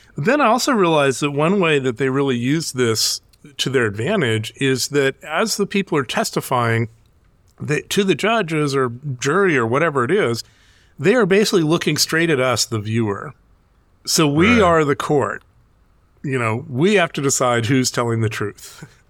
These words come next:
Speaker 2: Mm-hmm.
Speaker 1: And I don't know which came first, you know, cutting the budget or that idea, but I, and I didn't realize it until having wa-, you know, watched this in the past and watched it a couple times now, but I finally kinda saw, "Oh, yeah, that's what's happening here."
Speaker 2: It, it occurs to me that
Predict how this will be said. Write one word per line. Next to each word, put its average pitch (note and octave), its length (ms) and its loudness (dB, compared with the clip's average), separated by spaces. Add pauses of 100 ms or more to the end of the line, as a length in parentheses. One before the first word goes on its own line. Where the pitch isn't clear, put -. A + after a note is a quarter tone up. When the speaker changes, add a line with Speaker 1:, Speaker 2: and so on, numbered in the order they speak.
(280)
Speaker 2:
Mm-hmm. F2 400 -6 (120)
Speaker 1:
And E3 140 4
I E3+ 160 6
don't G#3 180 6
know F#3+ 140 6
which F3+ 240 2
came E3+ 220 2
first, G#3 360 0
you D#3+ 80 2
know, C3+ 140 4
cutting E3 320 0
the D#3 80 2
budget C#3+ 420 0
or C3 140 0
that C3 240 0
idea, C3+ 400 0
but C#3 160 0
I, B2 120 2
and C3+ 280 0
I C#3 80 2
didn't E3+ 240 2
realize D#3+ 480 2
it G#3 80 2
until C3 300 0
having C3+ 260 0
wa-, B2+ 240 0
you C3 100 -4
know, A#2 260 -2
watched B2 320 -2
this B2+ 140 -2
in A#2+ 60 -6
the A#2 60 -4
past C3+ 320 -2
and A#2+ 100 -2
watched A#2 240 -2
it B2 80 -4
a A2+ 60 -6
couple B2 240 -6
times A2+ 320 -4
now, A#2+ 180 -2
but A2 140 -4
I A2 60 -4
finally A#2 280 -4
kinda A2+ 220 -6
saw, B2 320 -2
"Oh, F3+ 80 -2
yeah, D3+ 240 -4
that's A#2+ 240 -10
what's A2+ 160 -8
happening A2 300 -8
here." G#2+ 120 -20 (760)
Speaker 2:
It, A3 140 -2
it D3+ 160 2
occurs A#3 500 0
to D3 120 2
me A#2 240 2
that B2 400 4